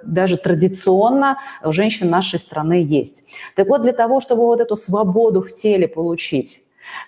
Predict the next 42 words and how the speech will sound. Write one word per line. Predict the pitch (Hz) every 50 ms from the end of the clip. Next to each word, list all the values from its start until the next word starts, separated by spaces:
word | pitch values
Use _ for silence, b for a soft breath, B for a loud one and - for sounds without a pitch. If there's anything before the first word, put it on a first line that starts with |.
| B _
к-, | - - - -
что | 220 - - - - - - 262 277 294 294 277 -
нужно | - 190 208 233 226 208 214 208
делать? | 180 185 170 - -
Как | - 247 247 247 -
вы | 202 202 240 240
с | 233 240 214
этим | 208 208 - 190 185
работаете? | 185 196 190 185 202 185 185 156 - 156
Ведь | 180 185
распаковать | 202 208 202 - - - 208 - - 226 220 214 220 240 277 339 381 381 - - - - _ b b b b b b b -
это | - 220 226 220 233
нужно, | 233 226 220 220 190 175 175 165
с | -
одной | - 190 180 208 208 190
стороны, | 196 - 190 180 165 156 156 151 - -
и | - 175 170
физическую | 165 - 220 214 233 269 226 - 226 220 - - - 180 165
работу | 151 151 160 160 156 - 139 -
провести, | - 147 131 127 127 - - -
и | - - 160
некоторым | 156 160 160 - - 208 202 208
образом | 208 208 190 196 196 185 202 196
работу | 190 185 180 180 196 202 196
с | 190 - -
внутренним | 185 190 202 214 233 269 240 247 247 226 202 185 165
состоянием, | 160 - - 156 - - 156 147 139 139 135
потому | - - - - -
что | - - - 156
зажимы, | 143 165 160 160 160 165 196 226 240 240 233 -
они | 165 165 170 180 196 202 196
идут | 175 156 190 208 220 -
как | - - 190 185 170
бы | 165 165
вот | 170 175 -
на | 165 160 170 175
таком | 175 170 165 - - 185 180
подсознательном, | 180 185 180 180 - - - 180 165 156 180 180 190 196 190 185 180 160
в | -
том | - - 151 143
числе, | 139 - - - - 147 151
уровне. | 143 143 139 127 - -